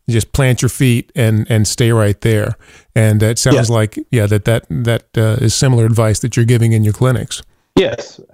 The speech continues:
Speaker 2: Uh, the idea is basically to keep them as, you know, uh, as close to the kitchen line. And I often say that the team which dominates that kitchen line, the non-volley zone line, d-,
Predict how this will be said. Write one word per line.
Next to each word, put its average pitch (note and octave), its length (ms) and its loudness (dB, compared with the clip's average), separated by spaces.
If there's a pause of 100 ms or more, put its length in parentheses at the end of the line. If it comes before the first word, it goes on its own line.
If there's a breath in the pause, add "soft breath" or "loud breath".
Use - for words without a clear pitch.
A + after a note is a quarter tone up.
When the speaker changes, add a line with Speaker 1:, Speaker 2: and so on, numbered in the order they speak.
(100)
Speaker 2:
Uh, A#2 380 0 (140)
the A#2 480 -2
idea A#2+ 380 0
is A2 140 -4
basically A2+ 500 -2
to G#2+ 120 -6
keep G#2 260 -2
them G#2 200 0
as, G#2 420 -4 (280)
you G#2+ 80 2
know, F#2+ 300 0
uh, G2 300 -2
as G#2+ 200 -2
close B2+ 300 -4
to B2 100 -2
the G2+ 260 -2 (160)
kitchen G#2 280 -2
line. F#2+ 360 -2
And F#2+ 140 0
I G#2 100 0
often G#2+ 320 -4
say A2+ 300 -4
that E2+ 340 -4
the F#2+ 160 -2
team B2+ 440 0
which A#2+ 280 -4
dominates G#2+ 560 -2
that A2 300 -2
kitchen A2 340 -4
line, F#2 280 -2
the F#2 80 2
non-volley G#2+ 600 0
zone G#2 300 0
line, F2+ 420 -2 (460 soft breath)
d-, G2 100 0